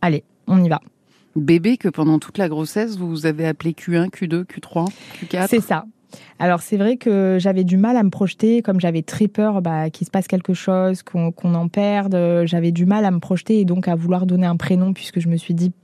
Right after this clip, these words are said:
Speaker 1: voilà, c'était quelque chose qui me faisait très peur. Donc, euh, c'est vrai que le service, euh, qui nous suivait, euh, les gynécos, et cetera, donc, ont tout de suite, euh, surnommé les bébés, euh, Q un pour quadruplé un, quadruplé deux, quadruplé quatre.
Speaker 2: Ouais.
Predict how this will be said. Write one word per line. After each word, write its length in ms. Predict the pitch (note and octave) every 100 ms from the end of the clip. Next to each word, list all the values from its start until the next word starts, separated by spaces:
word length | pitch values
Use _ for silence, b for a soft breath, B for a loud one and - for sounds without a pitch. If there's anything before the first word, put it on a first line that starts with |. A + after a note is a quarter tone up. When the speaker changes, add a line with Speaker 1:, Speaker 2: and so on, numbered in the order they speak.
| _ _ -
Speaker 1:
voilà, 220 | F3+ D#3 G#3+
c'était 300 | - E3+ F3
quelque 140 | F3
chose 120 | G#3
qui 80 | -
me 60 | F3+
faisait 160 | E3+
très 200 | D#3+ -
peur. 280 | E3+ A3 C4+ B B B B
Donc, 220 | F#3 F3+
euh, 120 | F#3+ F3+
c'est 100 | G3
vrai 160 | G3+
que 280 | A#3+ A3 F#3+
le 160 | F#3 F3+
service, 520 | - F#3+ F#3+ G#3+ -
euh, 140 | G3
qui 140 | F3+ F#3+
nous 120 | F#3+
suivait, 500 | F3 G3 F#3 G3 G#3
euh, 140 | F#3+
les 160 | E3+ F3
gynécos, 380 | F3 F3+ F3 G3
et 40 | F#3
cetera, 380 | F3+ F3+ G#3 A3+
donc, 180 | F#3 -
ont 120 | F#3+ F3+
tout 100 | G3+
de 60 |
suite, 340 | - A#3 B3 -
euh, 320 | F3 E3+ E3
surnommé 460 | E3 - F3+ F#3 G3+
les 120 | F#3
bébés, 380 | E3+ E3+ G3+ A3+
euh, 100 | F3+
Q 220 | E3 G3 -
un 260 | G3 G#3 G#3+
pour 220 | G3+ E3+
quadruplé 480 | F3+ F3 F3+ F3 E3
un, 220 | F#3 G3+
quadruplé 440 | G3+ F3 F3 -
deux, 240 | D#3+ F3 F#3+
quadruplé 380 | F#3 - - E3+
quatre. 300 | F#3+ G3
Speaker 2:
Ouais. 60 | -